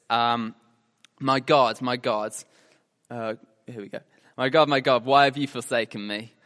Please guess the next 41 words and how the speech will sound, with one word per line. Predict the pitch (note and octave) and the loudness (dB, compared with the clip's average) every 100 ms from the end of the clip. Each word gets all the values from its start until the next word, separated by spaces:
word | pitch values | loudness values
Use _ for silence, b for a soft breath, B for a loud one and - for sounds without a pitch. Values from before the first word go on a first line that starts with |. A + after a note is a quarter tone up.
| b - | b -4
Why | C3+ D3+ | 2 4
are | |
you | E3+ D#3 | 2 -2
so | C#3 D3 | -4 -4
far | B2+ - B2+ B2 | -4 0 2 2
from | B2 A2+ | 0 -10
saving | A2+ - A#2+ B2 A2 G#2+ | -8 -4 -4 -4 -8 -10
me, | G#2 A#2+ C#3+ | -10 -12 -16
so | - C#3+ C3 | -6 -2 -2
far | - C#3 C#3+ | 0 2 4
from | D3 C3 | 2 -4
my | A#2+ | -6
cries | A#2+ - B2 A#2+ A#2+ | -6 -2 0 0 -2
of | A#2 | -4
anguish? | G#2 A2 G#2 G#2 A#2+ - - _ b b b b b | -6 -6 -8 -10 -12 -14 -16 _ b b b b b
My | C3 | -4
God, | C3 D#3+ C3+ | 4 4 4
I | |
cry | B2+ - D3 | 2 2 4
out | C#3 C3 | 6 4
by | A#2+ A#2 | 2 0
day, | A#2 B2+ B2+ A2+ | 0 2 2 0
but | G#2+ | -4
you | A#2 | -4
don't | C3 B2+ A2+ | -2 -4 -4
answer. | B2 A#2+ A2+ G2 G#2+ b b b | -6 -6 -8 -8 -10 b b b
By | B2 | -2
night, | B2+ C3+ C#3 A2+ - - - | 0 2 0 0 -6 -18 -10
but | B2+ | -4
I | C3 | -4
find | C#3+ D3+ C3 B2 | -2 -4 -2 -4
no | A2 | -4
rest. | A2 G#2+ B2+ - - - _ b b b b b b - | -4 -4 -6 -12 -14 -18 _ b b b b b b -4
Yet | C3 | -2
you | C#3 E3 | 0 2
are | D#3 C3 | 2 0
enthroned | A#2+ - C3 A#2+ A2 G#2 G#2+ | -4 -2 0 0 -2 -8 -12
as | A#2+ A2+ | -12 -10
the | A#2 | -8
Holy | C3 A2+ G#2 | -4 -6 -6
One. | G2+ G#2 A2 | -10 -12 -14